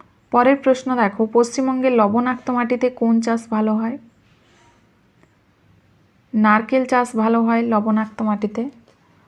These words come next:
পরের প্রশ্ন, পশ্চিমবঙ্গের কৃষিযোগ্য জমির পরিমাণ কোন জেলায় সব থেকে বেশি? রাইট আনসার এখানে হয়ে যাচ্ছে উত্তর দিনাজপুর।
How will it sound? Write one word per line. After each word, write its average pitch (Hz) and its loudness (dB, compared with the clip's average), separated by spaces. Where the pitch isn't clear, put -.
পরের 247 4
প্রশ্ন, 254 -4
পশ্চিমবঙ্গের 233 2
কৃষিযোগ্য 262 -2
জমির 226 0
পরিমাণ 214 -2
কোন 247 -4
জেলায় 240 -2
সব 196 -2
থেকে 208 -2
বেশি? 185 -6
রাইট 240 2
আনসার 262 2
এখানে 247 2
হয়ে 233 0
যাচ্ছে 226 -4
উত্তর 247 2
দিনাজপুর। 185 -4